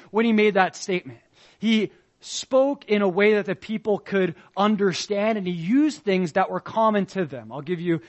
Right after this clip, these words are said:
an example. One time I was walking into Walmart, and there was this guy in the front of Walmart, and he was selling health insurance, okay? And I had to go. I was, uh, I was in a rush, and I was just gr-, grabbing a drink, um,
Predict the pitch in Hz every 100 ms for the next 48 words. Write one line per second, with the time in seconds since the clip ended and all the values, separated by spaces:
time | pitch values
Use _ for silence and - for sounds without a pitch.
0 | - 175 175 156 127 180 185 214 226 202
1 | 175 190 208 208 185 170 202 220 208 175
2 | 170 220 208 175 170 175 151 139 127 175
3 | 214 202 202 - - 185 180 - 220 247
4 | 202 165 175 170 170 185 214 - _ _
5 | _ _ _ 175 170 156 - _ _ 185
6 | 208 202 - 214 208 202 165 202 196 175
7 | 151 156 139 113 - - _ _ 156 170
8 | 180 180 202 - 180 180 196 214 226 214
9 | 156 208 196 175 175 170 147 - _ _
10 | - 170 156 180 180 156 220 208 180 202
11 | 190 - 180 170 156 180 135 151 170 147
12 | 185 202 202 156 123 160 208 220 190 -
13 | _ _ _ 175 180 180